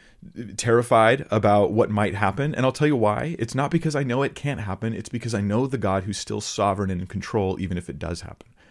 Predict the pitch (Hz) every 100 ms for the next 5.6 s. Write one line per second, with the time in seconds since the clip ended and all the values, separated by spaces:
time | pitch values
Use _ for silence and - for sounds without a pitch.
0 | _ _ _ _ _ 98 104 107 104 -
1 | 110 104 - - 104 131 139 - 101 90
2 | 85 104 135 101 98 - 101 90 90 -
3 | 95 - 95 - 95 90 90 101 - 101
4 | 104 110 113 123 - - - - - -
5 | - 180 117 85 101